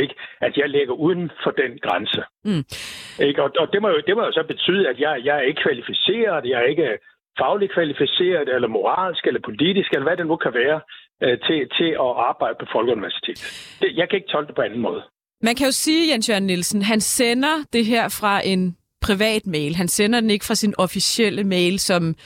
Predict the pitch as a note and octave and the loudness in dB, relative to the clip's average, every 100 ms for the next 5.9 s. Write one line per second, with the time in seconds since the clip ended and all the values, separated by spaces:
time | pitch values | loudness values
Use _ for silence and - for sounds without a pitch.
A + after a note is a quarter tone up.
0 | - - F#3+ F#3+ G3 F#3+ G3 F#3+ F#3+ G3+ | -20 -4 0 2 2 2 0 2 2 2
1 | G3 F#3+ G3+ G#3 G3+ G3 A3+ - A3 F#3+ | 2 0 2 2 2 2 2 2 0 2
2 | F3 F#3 - - - - - A#3+ B3 C4+ | 0 -2 -6 -10 -12 -6 0 4 4 4
3 | D4 B3 B3 D#4+ C#4+ A3+ A3 D4+ - - | 2 2 2 2 0 2 0 0 -2 2
4 | A#3+ C#4 C#4+ - - - _ _ - - | 2 2 -4 -12 -20 -20 _ _ -4 0
5 | F#4 F4 - A#3+ G#3+ E3 A3+ - - | 2 2 0 2 2 0 -2 -6 -10